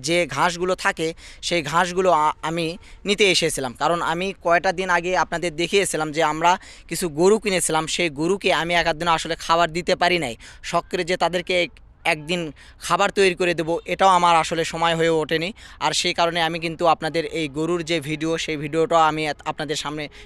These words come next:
নিয়ে আসতে পারতেছিলাম না। তো মূলত আজ থেকে আমি চেষ্টা করব আপনাদের সামনে আমি যেগুলো গরু কিনেছিলাম,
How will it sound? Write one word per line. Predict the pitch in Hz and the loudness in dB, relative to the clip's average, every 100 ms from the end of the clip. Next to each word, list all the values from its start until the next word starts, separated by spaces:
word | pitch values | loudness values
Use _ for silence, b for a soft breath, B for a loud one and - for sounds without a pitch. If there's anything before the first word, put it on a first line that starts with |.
| - | -6
নিয়ে | 180 | -2
আসতে | 180 - 156 | -2 -2 -4
পারতেছিলাম | 147 - - 120 120 | -4 -6 -8 -8 -8
না। | 110 B B | -10 B B
তো | - | -8
মূলত | 165 175 180 | -4 -4 0
আজ | 170 160 | 2 0
থেকে | - 185 | -2 -2
আমি | 175 | -2
চেষ্টা | 170 185 - | -2 -2 0
করব | 160 160 160 | 0 0 0
আপনাদের | 151 160 165 170 | 0 0 -2 -2
সামনে | - 160 160 | -2 -2 -2
আমি | 151 160 | -4 -2
যেগুলো | 156 156 165 | -4 -2 -2
গরু | 143 147 165 | -2 -2 -4
কিনেছিলাম, | - 190 190 - 143 139 | -4 -4 -4 -2 -2 -4